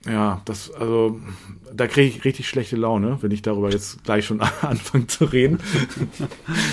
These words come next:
Also kann man sich jetzt denken, bis jetzt null. Und ich habe auch nicht das Gefühl, dass sich das ändern wird, aber das hat, äh, auch einen Grund. Ich bin nämlich zur Messe wie die Jungfrau zum Kinde gekommen, äh, wie man so schön sagt.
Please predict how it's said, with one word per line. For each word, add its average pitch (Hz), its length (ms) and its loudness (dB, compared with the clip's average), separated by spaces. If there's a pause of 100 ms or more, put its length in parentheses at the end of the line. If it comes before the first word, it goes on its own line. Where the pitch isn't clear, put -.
(160)
Also 127 400 4
kann 143 160 2
man 135 140 4
sich 117 140 -2
jetzt 131 220 4
denken, 139 160 6
bis 123 140 2
jetzt 139 280 4
null. 107 300 8
Und 113 140 4
ich 120 100 4
habe 160 140 2
auch 170 100 8
nicht 180 180 6
das 165 140 4
Gefühl, 151 220 2
dass 151 140 6
sich - 80 -12
das - 180 0
ändern 135 360 4
wird, 139 180 8
aber 131 240 4
das 143 180 4
hat, 151 180 2
äh, 135 140 2
auch 147 260 -2
einen 139 120 6
Grund. 113 380 6 (500)
Ich - 120 -6
bin 160 120 8
nämlich 156 240 6
zur 151 140 6
Messe 160 460 6
wie 143 80 2
die 143 360 4
Jungfrau 151 800 6
zum 139 200 -4
Kinde 160 260 8
gekommen, 107 500 0 (100)
äh, 110 140 -2
wie 110 60 2
man 107 160 2
so 107 80 -2
schön 104 220 4
sagt. 120 360 0